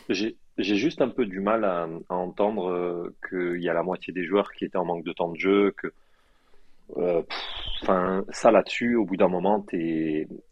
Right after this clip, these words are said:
t'es remplaçant, enfin t'es, t'es considéré comme un entrant. Barre, il a été titu-, titulaire en début de saison. Danny Luc, c'est l'occasion de se montrer. Delors,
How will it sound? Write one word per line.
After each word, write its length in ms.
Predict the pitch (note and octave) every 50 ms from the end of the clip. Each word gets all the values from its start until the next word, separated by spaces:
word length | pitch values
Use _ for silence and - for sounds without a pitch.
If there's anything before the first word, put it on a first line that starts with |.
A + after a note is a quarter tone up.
| - _ -
t'es 120 | - - D#2+
remplaçant, 640 | C#2+ D#2+ D#2+ - F#2+ F2 E2 - - G2 G#2 A#2+ C3 _ - -
enfin 240 | - F2 - E2 D#2 -
t'es, 120 | - F#2+ F2+ - - - _ - - - - _ -
t'es 100 | - -
considéré 480 | - - G#2 G2 - G#2 G2 G2+ G2+ G2+
comme 160 | - G2 F2
un 140 | E2+ E2+ E2+
entrant. 420 | E2+ E2+ - - - F#2+ F#2+ A2+ - - - - - - - - -
Barre, 280 | - E2 G2 G2+ F2+ F2
il 100 | F2+ F2
a 60 | F2
été 180 | E2 - F2 D#2+
titu-, 340 | - - - - G2 F#2+ - -
titulaire 400 | - - - - F#2+ F#2+ F2 D#2+
en 120 | E2 D#2
début 180 | D2+ D#2+ D2 D2+
de 80 | -
saison. 360 | - - F2 D#2+ G2+ A2 B2 - - - - - - -
Danny 260 | F#2 G2 F#2 F#2 G2+
Luc, 160 | G2 G2+ G2 -
c'est 120 | - -
l'occasion 340 | E2 D#2 - D#2+ D#2 E2+ E2
de 40 | -
se 100 | - D#2+
montrer. 440 | D#2+ E2 E2+ - - G#2+ G#2 A2 - - - _ - _ - -
Delors, 560 | - E2 G#2 G#2+ G#2 A2 G#2+ G2+ - - -